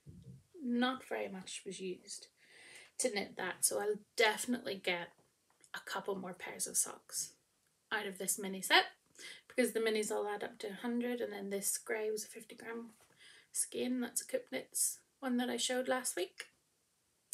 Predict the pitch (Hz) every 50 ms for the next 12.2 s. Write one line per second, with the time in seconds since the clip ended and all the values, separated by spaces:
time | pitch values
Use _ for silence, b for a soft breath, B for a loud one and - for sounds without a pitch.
0 | B B B B B B B B B B B _ _ _ _ _ _ _ _ _
1 | _ _ _ _ - - - 240 214 240 269 311 - - - - _ _ - 240
2 | 190 - - 254 269 285 311 320 - - 262 - - 262 254 247 240 - 254 240
3 | - - - 208 190 185 - - - - - - - - _ _ _ _ _ _
4 | _ _ _ _ _ _ _ _ B B B B B B B B B - - 202
5 | 196 208 208 214 220 226 233 247 254 254 254 247 240 240 233 226 214 226 - -
6 | - - - 277 294 311 311 302 - 294 285 - - 226 220 196 196 190 - -
7 | - - - - - - - 240 226 196 202 196 196 185 190 180 - - - 185
8 | 175 - - 185 180 - - 180 165 - - - - _ _ _ _ _ _ _
9 | _ _ - - - - - - _ _ _ _ _ - - 185 180 175 170 170
10 | 170 180 180 185 190 190 - _ _ _ _ _ _ _ _ _ _ _ _ _
11 | _ _ - - - - - - - - - - - 226 233 233 240 - - 220
12 | 220 240 254 -